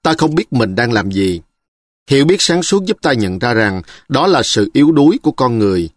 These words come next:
Cùng với nhận thức này, ta sẽ biết thấu hiểu, chấp nhận và tha thứ. Những người ý thức cơ thể thường có những sự thật bị lãng quên. Do hành động thiếu hiểu biết và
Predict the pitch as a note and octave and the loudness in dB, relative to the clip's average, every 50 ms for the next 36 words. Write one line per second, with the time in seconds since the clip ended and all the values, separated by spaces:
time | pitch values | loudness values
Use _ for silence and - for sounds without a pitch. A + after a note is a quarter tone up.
0 | _ _ _ _ _ _ _ - D#3 D3 C3 E3+ F#3+ E3 C3+ A2+ A2+ - F#3 - | _ _ _ _ _ _ _ 0 2 2 2 2 0 0 0 0 0 -2 -4 -4
1 | - B2+ A#2 A2 G#2 G2+ G#2+ - D3 C3+ C3+ B2+ - - B2+ D3 D#3+ E3+ - D3 | -2 -2 0 2 0 0 -2 -2 -2 -2 -2 -2 -2 -2 0 0 0 0 0 0
2 | D#3+ F3 E3 C3 A#2 G2 F#2+ F#2+ G2+ - - F3 - - C#3 A2 G2 F#2 F2+ F2+ | 0 0 0 0 -2 -2 -2 -2 -4 -4 -6 -6 -6 -4 -4 -2 -2 -2 -4 -4
3 | G2 F#2 - G#2+ G#2+ A2 - - A2+ A#2 B2+ D3 E3 - _ _ _ _ _ _ | -6 -6 -6 -6 -8 -6 -4 0 0 2 2 0 -2 -4 _ _ _ _ _ _
4 | _ _ _ _ _ _ _ _ _ _ _ _ _ - - B2 D3+ E3 F3 D#3 | _ _ _ _ _ _ _ _ _ _ _ _ _ -6 -2 2 2 4 4 4
5 | C#3 B2+ A#2+ A#2 A#2 A2+ - D3+ E3 E3+ - A3 - - E3 C#3+ B2+ - A2+ G2+ | 4 4 4 4 2 2 2 0 0 2 0 -4 -2 0 0 0 0 0 0 0
6 | G2+ G#2+ A2 - - A#2 G#2+ G2+ G2 - - D#3+ C#3+ A2+ G#2 A2+ - - A#2 G#2+ | 0 0 0 0 0 0 0 0 0 -2 -2 -2 0 0 -2 -2 -2 -2 -2 -2
7 | F#2+ - G#2+ F#2+ - - - G#2+ G2 G2 F#2+ F#2+ F2 F2 G#2+ - B2+ A#2+ A#2 A2 | -2 -2 -6 -8 -8 -4 -2 -2 0 0 -2 -4 -4 -6 -2 0 0 2 2 0
8 | A2 G2 _ _ _ _ _ _ - C3+ D3+ D3 C3 B2 G#2+ A2 A2 G#2 G2+ G2 | -2 -6 _ _ _ _ _ _ -2 0 0 0 0 0 -2 0 0 0 0 0
9 | G#2 G#2 - C#3+ E3+ F3+ C#3 G#2+ G2+ G#2+ C3+ D3+ F#3 - - A#2 G#2+ | -2 -2 2 2 2 2 2 0 0 2 2 2 2 2 0 -4 -4